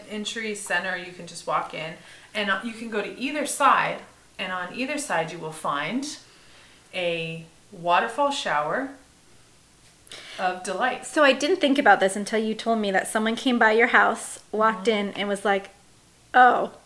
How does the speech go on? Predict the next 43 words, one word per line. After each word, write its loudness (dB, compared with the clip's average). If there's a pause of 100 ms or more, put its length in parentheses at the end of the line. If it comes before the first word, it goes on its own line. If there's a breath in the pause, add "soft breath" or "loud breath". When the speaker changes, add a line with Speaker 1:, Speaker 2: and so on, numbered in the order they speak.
(680)
Speaker 2:
I -4
can -4
tell -2
a 0
lot 0
about 2
you -6
guys 4
as 0
a -4
couple." 2
Speaker 1:
So -4
Speaker 2:
<laughs> 2
And 12
then 10
walked 12
out 12
of 10
your 10
bathroom. 10 (380 loud breath)
And 12
Speaker 1:
Yeah. 12 (100)
Speaker 2:
up 12
until 12
this 2
point, 12
I'm 8
thinking, 6 (180)
"Double 8
shower. 12 (240)
That 8
Speaker 1:
Yeah. 6
Speaker 2:
seems 8 (100)
amazing." 8
Speaker 1:
Yeah. 4
Speaker 2:
But -8
then 6
I 6
started 10
to -14
think -2
about 8
it. 2